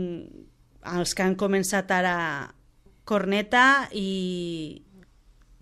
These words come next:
que toquen el tambor, perquè se partixen un dia corneta, l'altre dia tambor. I veus que els hi costa una mica, però bueno, és normal.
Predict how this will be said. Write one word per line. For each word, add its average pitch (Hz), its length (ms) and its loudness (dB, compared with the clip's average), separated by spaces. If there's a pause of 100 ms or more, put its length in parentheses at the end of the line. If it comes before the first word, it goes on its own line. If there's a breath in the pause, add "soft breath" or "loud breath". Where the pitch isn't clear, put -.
que 233 180 4 (420)
toquen 226 340 2
el 190 140 -2
tambor, 180 460 -4 (360)
perquè 170 180 -10
se 190 140 -6
partixen 175 480 -8
un 175 140 -10
dia 175 180 -10
corneta, 262 380 -8
l'altre 269 240 -6
dia 262 120 0
tambor. 196 380 -8 (1120 soft breath)
I 226 280 -6
veus 226 260 -4
que 262 160 -6
els 233 80 -6
hi 240 160 -4
costa 196 320 -4
una 220 140 -6
mica, 143 480 -10
però - 180 -20
bueno, - 240 -18
és - 100 -18
normal. 151 520 -14